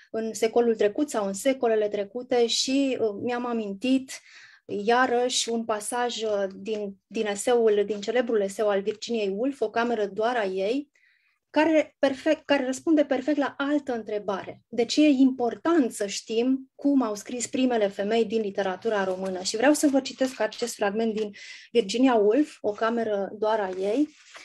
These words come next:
Uh, ea spune la un moment dat că spre sfârșitul secolului al optsprezecelea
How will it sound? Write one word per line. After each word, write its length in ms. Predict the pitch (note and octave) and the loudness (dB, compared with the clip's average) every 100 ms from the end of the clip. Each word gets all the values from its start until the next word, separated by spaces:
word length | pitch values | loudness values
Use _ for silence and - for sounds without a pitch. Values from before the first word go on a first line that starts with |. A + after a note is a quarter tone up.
| - _ _ _ _ _ _ _ | -20 _ _ _ _ _ _ _
Uh, 300 | B3 A#3+ A#3 _ _ _ - | 0 0 -2 _ _ _ -8
ea 200 | C4+ D4 | 2 2
spune 580 | D4+ - D4+ D4+ C#4 B3 | 2 4 6 8 6 0
la 200 | A#3+ A#3+ | -4 -2
un 80 | A#3 | -2
moment 220 | A3+ A3 | -2 -2
dat 440 | C4 C#4 - C4+ C4 | 0 -2 -4 -8 -6
că 500 | - A#3+ A3+ A3 G#3 | 0 4 4 4 0
spre 300 | G#3 - C#4 | -4 -4 2
sfârșitul 500 | D4 - A#3+ C4+ B3+ | 2 0 -6 -4 -8
secolului 480 | A#3 B3 B3 A3+ G3+ | -6 -4 2 4 2
al 200 | F#3+ G#3+ G3+ | 0 -2 0
optsprezecelea 1120 | C#4 D4+ - A3+ F#3+ F#3 G3 F3+ F3+ G#3 | 0 0 -4 -4 -4 -6 -6 -4 -4 -6